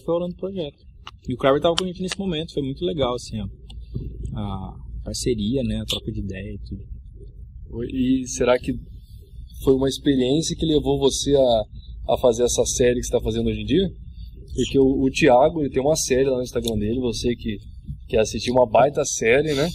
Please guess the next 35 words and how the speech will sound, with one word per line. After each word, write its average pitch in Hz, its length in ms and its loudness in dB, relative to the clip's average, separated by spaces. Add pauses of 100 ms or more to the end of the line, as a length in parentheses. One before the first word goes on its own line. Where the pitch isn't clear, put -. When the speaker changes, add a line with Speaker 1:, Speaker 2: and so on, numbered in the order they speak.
Speaker 1:
<laughs> 147 140 0
Speaker 2:
Envolvendo 131 380 4
Speaker 1:
É 127 80 4
legal, 127 240 6
né? 131 60 -2
Speaker 2:
uma 131 220 0
trama 175 420 4
muito 165 260 -6
grande 127 340 0
na 143 120 2
família, 143 600 0
né? 165 120 -4 (340)
Speaker 1:
<laughs> 240 400 0
Speaker 2:
É - 80 4
o 180 60 6
Nuca 156 200 2
de 123 100 0
Cobra, 120 600 8
o 107 140 4
Ailo, 113 560 6
o 117 40 -8
Chodito 127 720 0 (140)
e 117 120 -4
vários 135 280 6
outros 143 180 -6
Speaker 1:
É. - 60 -
Speaker 2:
personagens 120 560 0
daqui 117 220 -6
de, 110 200 -12 (400)
de 113 140 -8
Cuiabá, 110 560 0 (220)
várias 117 320 -2
outras 113 260 -6
personalidades 110 880 0
daqui. - 320 -10